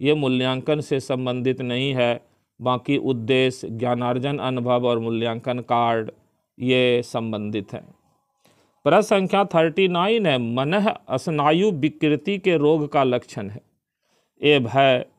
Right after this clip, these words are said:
बी आशंका, सी रोग, डी कष्ट। तो इसका सही उत्तर है बी आशंका। जो मनः स्नायु विकृति रोग से लक-, जो है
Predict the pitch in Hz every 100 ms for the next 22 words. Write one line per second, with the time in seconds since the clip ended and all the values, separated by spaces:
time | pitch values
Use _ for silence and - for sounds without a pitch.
0 | _ 110 135 131 131 139 127 127 127 123
1 | 127 _ - - 135 131 131 127 127 _
2 | _ - 117 139 139 - 139 - - 131
3 | 123 _ _ _ _ 131 - 135 - 139
4 | 139 - 131 131 120 131 131 127 - _
5 | _ - 120 120 120 120 110 117 120 120
6 | 123 143 185 135 139 147 123 123 143 147
7 | 131 - 131 123 156 135 131 131 - 127
8 | 123 117 113 - 85 127 127